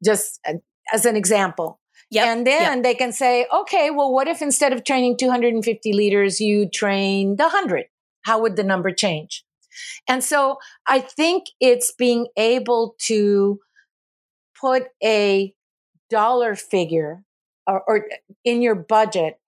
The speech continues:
Speaker 1: on what are the key programs and how much they cost, and then put them in order of priority so that if your budget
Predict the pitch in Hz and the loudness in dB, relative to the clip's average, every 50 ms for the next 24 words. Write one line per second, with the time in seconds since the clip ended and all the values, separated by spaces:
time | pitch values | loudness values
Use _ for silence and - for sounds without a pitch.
0 | _ 202 208 202 202 196 196 196 196 - _ - 196 190 202 220 240 269 269 - | _ -2 0 2 2 0 0 -2 -4 -6 _ -8 -6 -2 0 2 2 0 0 -4
1 | - - 254 247 240 247 247 220 208 220 - - 240 220 208 - - 220 196 196 | -4 -2 0 0 0 0 0 -2 -4 -4 -4 -4 -4 -4 -4 -4 -2 0 0 0
2 | 175 196 180 175 175 175 170 - - - 180 175 180 - 196 190 202 202 202 196 | 0 0 0 0 -2 -2 -6 -8 -8 -6 -6 -4 -4 -2 0 0 0 0 0 -2
3 | 196 - - - 180 175 170 - - - 294 302 269 190 160 - - - - - | -4 -4 -4 -2 -2 -4 -4 -6 -6 -2 0 0 0 0 -2 -4 -8 -10 -10 -10
4 | - _ - - - - _ - 220 214 214 196 185 240 254 262 262 262 262 _ | -12 _ -20 -20 -20 -8 _ -2 -2 -2 -2 0 0 2 2 2 0 -2 -6 _
5 | - - 311 294 - - 349 311 277 247 233 226 226 220 208 220 208 208 208 _ | -6 -4 -4 -4 -4 -4 -2 -2 0 0 0 0 0 0 0 0 0 -2 -4 _
6 | - 226 208 190 190 202 226 247 233 190 160 160 160 165 165 - - - - _ | -4 -2 -2 0 0 0 0 0 0 0 -2 -4 -6 -8 -10 -14 -20 -20 -20 _
7 | - - - - 233 226 208 226 214 208 208 208 208 - _ _ _ _ _ _ | -12 -6 -2 -2 0 0 2 2 2 2 2 0 -2 -6 _ _ _ _ _ _
8 | - 254 254 247 247 - 226 233 220 175 - 240 233 226 226 226 214 208 - | -2 0 0 0 0 0 0 0 0 0 0 0 0 0 0 0 -2 -2 -4